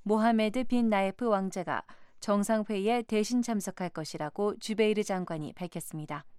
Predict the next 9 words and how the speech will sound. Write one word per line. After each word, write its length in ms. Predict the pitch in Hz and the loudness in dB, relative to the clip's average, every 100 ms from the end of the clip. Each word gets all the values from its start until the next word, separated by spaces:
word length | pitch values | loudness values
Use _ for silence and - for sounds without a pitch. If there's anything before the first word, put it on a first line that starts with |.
| - - - - - - - - | -20 -20 -20 -20 -20 -20 -18 -4
앞서 340 | 202 208 277 | -2 0 2
오만과 800 | 254 226 226 240 233 247 247 - | 4 6 6 6 6 6 6 6
아랍에미리트 680 | 196 220 233 220 214 208 202 | 4 6 6 4 2 0 -4
정-, 160 | 202 190 - - | -6 -6 -8 -2
연합 320 | 190 202 233 | 2 4 2
정상들도 800 | - 208 202 208 185 151 151 - - - - - | 0 -2 0 0 0 -2 -4 -6 -10 -20 -20 0
건강을 520 | 208 208 208 202 190 | 2 4 4 4 2
이유로 340 | 180 180 226 | 0 2 0
불참하고, 720 | - 226 - 208 165 - 131 | 0 -2 0 -2 -2 -4 -8